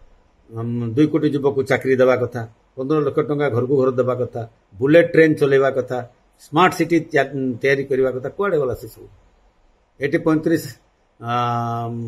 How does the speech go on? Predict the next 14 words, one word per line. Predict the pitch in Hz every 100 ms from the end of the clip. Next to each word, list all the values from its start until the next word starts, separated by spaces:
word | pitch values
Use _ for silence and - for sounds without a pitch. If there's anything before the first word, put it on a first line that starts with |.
| 110
ବର୍ଷର | 113 131 165
ଯୁବକମାନଙ୍କ | 143 147 160 151 151 151
ପାଇଁ | 151 160
ସେମାନଙ୍କର | 143 147 151 151
କିଛି | 151 -
କାର୍ଯ୍ୟକ୍ରମ | 143 127 151 151 147
କରି | 151 151
ନବୀନ | 143 143
ବାବୁ | 139 131 127
କହିଲେ, | 127 123 127 120 _ _ -
ବେକାର | 104 123 151
ଯୁବକମାନଙ୍କ | 147 160 151 160 156 156
ପାଇଁ | 165 165 160 151 - 143
କ'ଣ | 147